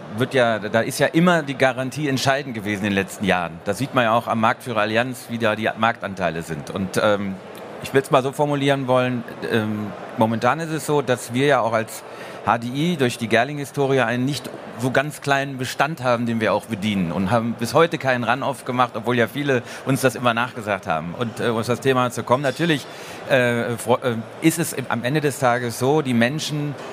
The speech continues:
wollen Garantien, ja, aber, äh, die Frage lautet eben auch, wie jetzt durch diese wuka-Welt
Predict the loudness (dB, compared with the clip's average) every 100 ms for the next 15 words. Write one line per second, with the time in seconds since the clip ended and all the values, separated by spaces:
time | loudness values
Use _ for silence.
0 | -12 -2 2 4 4 2 2 2 0 0
1 | 0 2 4 4 4 4 -2 -4 -10 -16
2 | -16 -16 -16 -4 0 2 4 0 0 0
3 | 0 -4 2 2 2 0 0 0 -2 0
4 | 2 2 2 -2 2 2 2 0 -4 -2
5 | 0 0 2 2 4 2 2 2 2 -2
6 | -10